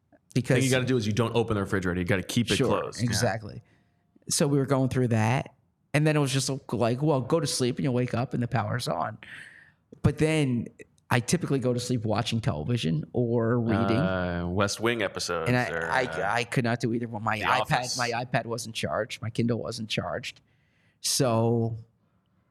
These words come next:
Speaker 1: at that point, "Mm, that's fine. I'll just go to sleep." Uh, but I was not falling asleep, and I kept going on my phone to check Pico's app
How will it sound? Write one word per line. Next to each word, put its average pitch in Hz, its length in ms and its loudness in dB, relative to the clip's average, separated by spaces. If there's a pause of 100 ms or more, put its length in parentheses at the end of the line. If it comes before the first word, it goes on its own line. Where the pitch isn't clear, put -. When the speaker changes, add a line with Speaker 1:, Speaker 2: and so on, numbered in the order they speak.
(200)
Speaker 1:
at 123 140 4
that 131 240 0
point, 139 400 0 (800)
"Mm, 311 160 -6
that's 294 160 -4
fine. 135 340 0 (100)
I'll - 120 -4
just 135 120 -8
go 135 120 -2
to 139 60 -2
sleep." - 420 -2 (520)
Uh, 104 260 0 (520)
but 175 480 0
I 135 120 6
was 135 220 0
not 120 460 0
falling 117 460 0 (120)
asleep, 190 640 0
and 131 400 2 (100)
I 135 140 2
kept 139 460 -2 (480)
going 139 280 2
on 135 200 2
my 123 120 2
phone 143 460 2
to 123 80 0
check - 560 -2
Pico's 131 380 2
app 139 380 2